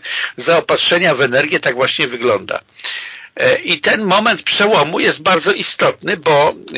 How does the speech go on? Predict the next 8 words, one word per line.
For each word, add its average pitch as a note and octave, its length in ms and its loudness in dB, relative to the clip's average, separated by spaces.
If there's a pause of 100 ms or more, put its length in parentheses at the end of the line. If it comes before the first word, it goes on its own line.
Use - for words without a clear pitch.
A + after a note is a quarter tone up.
(140)
po F3 180 0
zimie D#3+ 440 0
są, C3 300 -2
jest C3+ 300 -2
minimalny D#3 560 0
stan A2+ 460 -2 (2500)
w - 60 -8
zbiornikach. C3 920 0